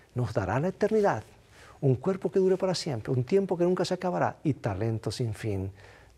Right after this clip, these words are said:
Dios nos ayuda a ser fieles mayordomos de su gracia y de su mensaje.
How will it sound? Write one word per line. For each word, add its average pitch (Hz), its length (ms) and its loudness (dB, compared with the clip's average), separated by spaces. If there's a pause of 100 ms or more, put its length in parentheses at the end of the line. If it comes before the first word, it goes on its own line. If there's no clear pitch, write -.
Dios 143 380 2
nos 156 180 -4
ayuda 104 320 -4
a - 20 -4
ser 80 200 -6
fieles 160 520 -4
mayordomos 113 680 -4
de - 100 -6
su - 160 -6
gracia 127 460 -2 (420)
y 139 80 -2
de 98 160 -4
su - 160 -2
mensaje. 92 640 -4